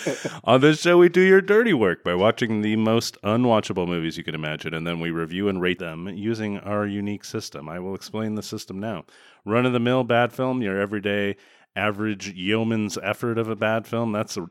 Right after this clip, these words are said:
a dare. The next level, truly atrocious movies, we give that the double dare, and a movie that we actually like, a despised movie, widely despised movie that we actually like, we give that the reverse dare.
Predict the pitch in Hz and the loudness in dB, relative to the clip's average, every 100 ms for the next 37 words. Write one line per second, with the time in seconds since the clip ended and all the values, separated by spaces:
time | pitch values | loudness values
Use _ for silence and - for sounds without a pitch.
0 | - 92 80 90 90 104 - _ _ _ | -10 -10 -4 -2 0 -2 -6 _ _ _
1 | - 104 104 147 - 135 139 131 123 - | -4 -2 2 0 0 0 0 0 -2 0
2 | 135 135 117 - 127 147 165 - 170 175 | 0 2 0 0 -2 -2 -2 -4 -2 -2
3 | 180 139 139 151 147 151 - 120 107 147 | -2 -4 -4 -4 0 -2 0 -4 0 2
4 | 117 90 90 90 92 95 101 120 123 113 | 2 0 -2 -2 -4 -4 -2 0 0 0
5 | 104 101 101 135 156 - 147 143 135 104 | 0 -2 -2 -2 -2 -6 -2 -2 0 -2
6 | 80 98 101 - - 185 220 131 95 87 | -4 -6 -8 -6 -2 0 2 0 -2 -10
7 | 73 69 - _ _ _ - 80 92 151 | -10 -12 -16 _ _ _ -16 -6 2 2
8 | 208 165 175 175 160 - 160 160 165 143 | 2 0 0 0 -2 -2 0 2 0 -2
9 | 156 175 113 92 87 90 98 107 131 - | -2 0 0 -2 -4 -4 -2 -2 -2 -2
10 | 131 123 139 98 - - _ _ _ _ | -4 -2 0 -2 -4 -20 _ _ _ _
11 | _ 85 87 104 95 95 92 - _ 87 | _ -6 -2 0 0 0 -2 -8 _ -6
12 | 85 82 90 82 - 80 71 64 | -6 -2 -4 -4 -8 -8 -8 -12